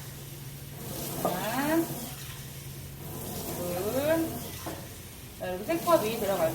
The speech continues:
거예요. 세 컵을 해주시고. 자, 그런 다음에, 자, 우리 파마늘 하나씩 넣어주시고, 자, 소고기 이십 그램 정도를 넣어주실게요.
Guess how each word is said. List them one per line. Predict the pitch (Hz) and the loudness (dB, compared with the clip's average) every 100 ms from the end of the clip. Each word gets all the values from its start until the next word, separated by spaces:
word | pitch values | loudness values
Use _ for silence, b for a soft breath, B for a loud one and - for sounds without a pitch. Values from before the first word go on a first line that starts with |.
| - | 4
거예요. | 233 202 - | 4 6 4
세 | 240 - - | 4 4 4
컵을 | 247 233 | 4 6
해주시고. | 254 254 269 - - 285 - - - - - - - - - - - - - - - | 4 4 4 6 6 4 4 0 -8 -8 0 2 2 -4 -8 -10 -8 -8 -8 -8 -4
자, | 196 196 | -2 0
그런 | 220 | 2
다음에, | 214 214 175 180 226 311 | 4 8 8 8 6 4
자, | 330 | 8
우리 | 208 214 | 8 6
파마늘 | 214 359 370 339 240 240 269 | 6 8 10 8 8 8 10
하나씩 | 320 330 339 - 226 247 | 12 12 10 4 2 4
넣어주시고, | 170 165 175 294 - 349 220 | 4 6 4 2 2 6 6
자, | 180 | 6
소고기 | 180 294 302 311 190 190 233 | 2 2 4 4 6 6 6
이십 | 254 190 196 | 4 0 0
그램 | - 190 180 | 4 4 4
정도를 | 165 165 165 254 349 | 4 4 6 8 8
넣어주실게요. | 247 165 165 165 180 - 180 | 8 6 4 0 -6 -4 -4